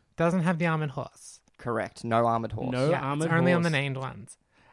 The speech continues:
Speaker 1: You can take a fell beast for fifty points,
Speaker 3: Yes.
Speaker 2: Mm-hmm.
Speaker 1: a horned fell beast for seventy-five, and an armored hell, fell beast for seventy.
Speaker 2: Ah, but on which page of the rulebook can you find the rules for the fell
Speaker 3: <laughs>
Speaker 2: beasts?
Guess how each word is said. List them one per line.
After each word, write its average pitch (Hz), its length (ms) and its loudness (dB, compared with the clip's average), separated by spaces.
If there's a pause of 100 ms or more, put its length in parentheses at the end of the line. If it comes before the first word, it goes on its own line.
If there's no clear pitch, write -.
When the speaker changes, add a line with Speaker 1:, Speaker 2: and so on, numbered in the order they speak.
(160)
Speaker 1:
You 143 60 -12
can 151 100 -2
take 175 160 -2
a 170 60 -2
fell 180 240 2
beast 196 220 2
for - 80 -20
fifty 170 280 -4
points, - 680 -4
Speaker 3:
Yes. 123 380 -8
Speaker 2:
Mm-hmm. 131 280 -12 (480)
Speaker 1:
a 156 140 -2
horned 185 360 0
fell 160 220 0
beast 151 260 -2
for 156 60 -8
seventy-five, 147 840 -2 (220)
and 156 100 0
an 143 140 -2
armored 147 320 -2
hell, 135 280 -4 (300)
fell 135 180 -2
beast 135 300 -10
for - 60 -10
seventy. 127 560 -8 (400)
Speaker 2:
Ah, 156 280 4 (120)
but 147 140 4
on 135 180 2
which - 240 -4
page 170 260 0
of 139 120 -4
the 131 80 -6
rulebook 143 380 0
can 131 200 -4
you 131 80 -2
find 147 340 0
the 120 60 -4
rules 143 300 -2
for - 120 -6
the 120 100 -6
fell 165 260 6
Speaker 3:
<laughs> 135 80 0
Speaker 2:
beasts? - 500 -6